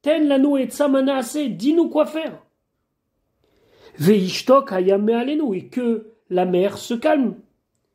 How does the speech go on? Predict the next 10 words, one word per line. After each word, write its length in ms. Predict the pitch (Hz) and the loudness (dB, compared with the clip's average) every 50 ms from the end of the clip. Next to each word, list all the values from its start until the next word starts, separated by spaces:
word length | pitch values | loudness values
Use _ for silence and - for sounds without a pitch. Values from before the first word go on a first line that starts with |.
| _ _ _ _ _ _ _ _ | _ _ _ _ _ _ _ _
Ki 160 | - - 175 165 | -6 0 0 2
hayam 580 | 151 147 151 202 240 262 233 214 214 214 214 - | 2 2 2 2 2 2 2 2 -2 -4 -6 -8
oler 300 | 185 165 156 190 226 233 | -4 -4 -2 0 0 -2
vesoer, 500 | - 170 202 214 214 - 311 330 247 - - | -2 -4 -6 -8 -6 -6 -6 -6 -8 -8 -10
parce 140 | 180 - - | -12 -10 -2
que 100 | - 196 | -2 0
la 160 | 185 175 175 | 0 2 0
mer 480 | 214 233 233 233 254 294 269 226 - | 0 -2 0 0 0 0 0 -2 -6
continuait 720 | - - 233 226 - 226 240 254 277 302 294 269 262 262 262 - - - - - _ - | -4 -4 -4 -4 -2 -4 0 2 2 2 2 2 0 -4 -6 -10 -20 -20 -20 -20 _ -4
à 100 | 220 233 | -2 0